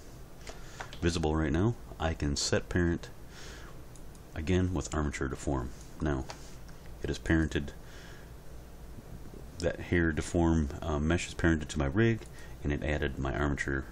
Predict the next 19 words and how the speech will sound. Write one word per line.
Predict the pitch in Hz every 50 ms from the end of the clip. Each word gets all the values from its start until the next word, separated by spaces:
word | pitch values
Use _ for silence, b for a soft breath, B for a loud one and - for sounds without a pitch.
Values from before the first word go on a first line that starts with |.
| -
modifier. | 73 76 80 85 85 - - 87 87 87 -
I | - 71
wanna | 71 71 69
turn | - - 80 73
on | 71 71 69
preserve | - - 78 90 92 -
volume, | 82 80 82 82 85 82 85 82
edit | 80 80 -
mode | 76 76 73 -
toggles, | - 78 73 73 73 73 73 - -
and | - 69 65
put | - - 71
it | 71 65
in | 67 62
the | -
correct | - - 62 60 -
spot. | - - - 87 92 - - - - - - - - - - B B B B B B B B B B B B B B B - -
And | 73 71 73
now | 82 92 92 78 73 76